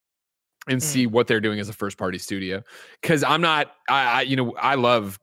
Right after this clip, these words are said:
Speaker 1: Supermassive's Until Dawn. You know, Rush of Blood was a great V R game. It was this thing when they got announced, like, "All right, we're going multi-platform. We're teaming up with Banda-, Bandai Namco for these.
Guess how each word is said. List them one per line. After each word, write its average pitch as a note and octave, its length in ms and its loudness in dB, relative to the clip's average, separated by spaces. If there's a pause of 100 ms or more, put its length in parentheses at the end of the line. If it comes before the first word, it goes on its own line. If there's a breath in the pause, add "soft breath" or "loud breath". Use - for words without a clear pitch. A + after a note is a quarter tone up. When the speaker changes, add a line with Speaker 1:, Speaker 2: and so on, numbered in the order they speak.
(240)
Speaker 1:
Supermassive's G#2 800 -2
Until G2 240 -8
Dawn. F2 440 -8
You G#2+ 80 -6
know, F#2+ 140 -4
Rush B2+ 260 0
of B2 80 -2
Blood B2 240 4
was F#2+ 160 -4
a A2 60 -2
great G2+ 200 -2
V F#2+ 140 -2
R G2 160 0
game. F2 260 -8 (440 loud breath)
It C#3+ 80 2
was C3+ 300 4
this C3+ 160 0
thing C#3 180 0
when C3 100 0
they A#2+ 80 0
got A#2 240 2
announced, A2+ 240 -4
like, G#2+ 100 0
"All A#2 60 2
right, D3 180 2
we're C3 140 4
going B2+ 240 2
multi-platform. D#3+ 880 2
We're G#2+ 140 -4
teaming C3 260 -4
up B2+ 120 -2
with G#2+ 120 -2
Banda-, A#2+ 420 0
Bandai A2+ 360 0
Namco D#3 360 0
for E3 100 -2
these. D#3 280 4